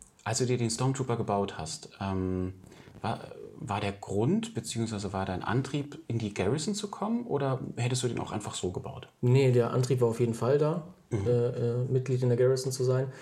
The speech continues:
Speaker 2: weil ich vorher schon durch etliche Events, wenn's nur ein S-, äh, Star Wars Event im Kino war oder auf irgendwelchen kleinen Conventions und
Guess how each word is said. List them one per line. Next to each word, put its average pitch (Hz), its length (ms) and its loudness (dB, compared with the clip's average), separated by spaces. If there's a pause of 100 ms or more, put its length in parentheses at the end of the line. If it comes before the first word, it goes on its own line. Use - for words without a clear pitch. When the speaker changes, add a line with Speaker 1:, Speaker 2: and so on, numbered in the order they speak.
(360)
Speaker 2:
weil 107 600 2
ich - 220 -2
vorher 131 340 6
schon 117 360 2
durch 107 420 2
etliche - 380 0
Events, 113 500 2
wenn's 110 240 0
nur 110 140 0
ein 107 80 0
S-, - 200 -6
äh, 104 300 2
Star 113 300 0
Wars 110 160 0
Event 110 260 0
im 107 80 -2
Kino 123 340 2
war 113 220 0
oder 113 180 -2
auf 104 160 -4
irgendwelchen 104 540 0 (460)
kleinen 117 260 0
Conventions 120 800 0
und 113 380 -6